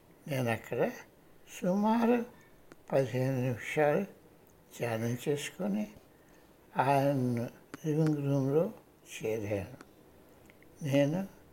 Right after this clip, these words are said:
నా స్వవిషయాలు ఆయనతో మాట్లాడటం మొదలుపెట్టాను. ఆయనకు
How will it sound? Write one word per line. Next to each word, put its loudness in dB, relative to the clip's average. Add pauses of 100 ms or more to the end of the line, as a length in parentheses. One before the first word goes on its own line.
(400)
నా 2
స్వవిషయాలు 2 (640)
ఆయనతో -2 (360)
మాట్లాడటం -2
మొదలుపెట్టాను. -6 (1200)
ఆయనకు 0